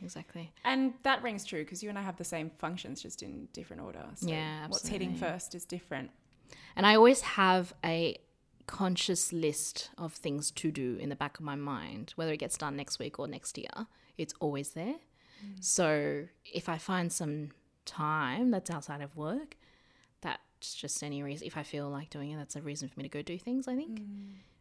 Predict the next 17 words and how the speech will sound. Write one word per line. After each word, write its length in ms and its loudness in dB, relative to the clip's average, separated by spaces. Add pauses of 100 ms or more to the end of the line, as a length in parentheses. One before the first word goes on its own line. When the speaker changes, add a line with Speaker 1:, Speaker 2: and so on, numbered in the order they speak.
(200)
Speaker 1:
Um, 320 -8
Speaker 2:
Well, 100 4
case 320 2
in 100 0
point, 320 -4
since 240 -6
we 80 -2
moved 260 -6
house, 520 -4 (680)
Marie 720 -2
got 240 0
her 120 0
room 280 0
in 100 -2
order 220 0
pretty 280 -6
quickly 640 -6